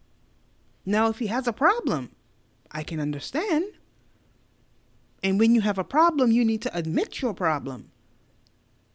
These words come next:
Go and s-, go and sit with the Lord and seek help. Step down. I can respect anyone that does that. Anyone that does that,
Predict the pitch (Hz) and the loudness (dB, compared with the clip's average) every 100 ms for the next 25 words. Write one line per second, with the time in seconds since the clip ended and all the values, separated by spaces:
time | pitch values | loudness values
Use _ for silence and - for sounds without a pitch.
0 | _ _ _ _ _ - 180 208 233 208 | _ _ _ _ _ -14 2 6 6 2
1 | - - - 165 208 294 233 196 - 285 | -4 -12 -14 -4 0 2 0 -4 -4 -6
2 | - 240 208 202 220 285 294 - 170 156 | -6 -4 -2 2 2 2 -2 -10 -10 -10
3 | - 196 - 202 160 _ _ _ _ - | -10 -12 -10 -10 -10 _ _ _ _ -20
4 | - - - 170 165 147 139 135 _ _ | -10 -8 -8 -8 -8 -8 -14 -20 _ _
5 | _ _ _ _ _ _ _ _ _ _ | _ _ _ _ _ _ _ _ _ _
6 | _ _ - 185 - 190 175 - - 240 | _ _ -8 -6 -4 -4 -4 -6 -6 -6
7 | 233 - _ 240 262 262 247 262 269 185 | -6 -12 _ 6 8 8 6 4 2 -4
8 | 160 170 165 156 160 151 - - - _ | -8 -8 -8 -6 -6 -8 -12 -18 -18 _
9 | _ _ _ _ _ _ _ _ _ _ | _ _ _ _ _ _ _ _ _ _
10 | _ _ _ _ _ _ _ _ _ _ | _ _ _ _ _ _ _ _ _ _
11 | _ _ _ _ _ _ _ _ _ _ | _ _ _ _ _ _ _ _ _ _
12 | _ _ _ _ _ _ _ _ - 240 | _ _ _ _ _ _ _ _ 0 6
13 | 269 285 269 285 285 185 170 180 240 - | 8 8 8 6 4 0 -2 0 0 0
14 | 294 330 | -4 -4